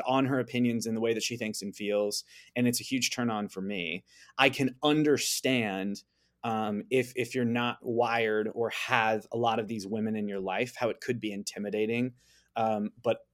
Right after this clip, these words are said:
I feel like I'm coming from a perspective, you need to get, you need to get over it. You need to get the hell over it. Because if you're dating intentionally to find a partner, like a life partner, like, why would you want someone who, who wouldn't be bringing the fifty percent that you're trying to bring to, to a relationship?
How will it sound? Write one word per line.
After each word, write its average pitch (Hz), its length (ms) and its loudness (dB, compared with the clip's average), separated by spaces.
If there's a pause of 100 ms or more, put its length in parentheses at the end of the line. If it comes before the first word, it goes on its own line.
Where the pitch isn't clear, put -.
I 143 240 6
feel 139 280 4
like 113 260 2
I'm 123 220 2
coming 123 180 0
from 117 120 -4
a - 20 -2
perspective, 107 340 -2
you 120 80 -2
need 131 120 4
to 110 60 -2
get, 113 220 -2
you 117 100 -2
need 123 140 4
to 110 60 -4
get 98 140 0
over 104 280 0
it. 78 160 -6
You 117 100 -6
need 104 100 -4
to 101 60 -6
get 104 120 -8
the 104 80 -10
hell 98 160 -2
over 101 280 0
it. - 160 -4 (320)
Because 113 340 0 (200)
if 123 160 2
you're 135 220 8
dating 135 340 6
intentionally 123 480 2
to 107 80 0
find 120 220 -2
a 92 60 -4
partner, 98 540 -4
like 92 140 -8
a 98 60 -6
life 107 360 -2
partner, 92 520 -6 (440)
like, 104 200 0
why 110 320 4
would 143 180 6
you 131 100 0
want 120 300 0
someone 110 460 -2
who, 104 600 -6
who 120 100 -4
wouldn't 113 400 0
be 117 100 -4
bringing 110 500 -2 (100)
the 110 120 -4
fifty 120 280 -4
percent 117 440 -2
that 98 100 -2
you're 117 180 4
trying 110 300 -2
to 101 80 -4
bring 101 240 -6
to, 127 240 2
to 113 140 -6
a 101 40 -2
relationship? 101 760 -2